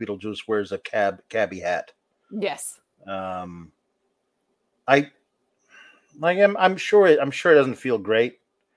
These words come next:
Speaker 1: but the, the one, the one clip I saw was, uh, was Blair working over Gigi's back the entire match?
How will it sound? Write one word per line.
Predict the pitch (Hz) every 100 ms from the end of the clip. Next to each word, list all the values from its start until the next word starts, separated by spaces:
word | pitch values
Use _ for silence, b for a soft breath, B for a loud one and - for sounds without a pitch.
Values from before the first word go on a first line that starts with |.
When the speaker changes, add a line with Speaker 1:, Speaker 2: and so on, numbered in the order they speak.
| _ _ _ -
Speaker 1:
but | 120 -
the, | 120 -
the | 117
one, | 107 127 120
the | 120
one | 117 120 131 123
clip | - 120 -
I | 107
saw | - 101 85 80 - _ _ _
was, | 107 98 95 -
uh, | 101 95 95 131 - B B -
was | 208
Blair | 185 208 302 349
working | 240 233 262 262 233
over | 233 233
Gigi's | 185 165 196 208 180
back | 107 151 160 -
the | 151 143
entire | 135 - 143 147 147
match? | 139 143 143 - -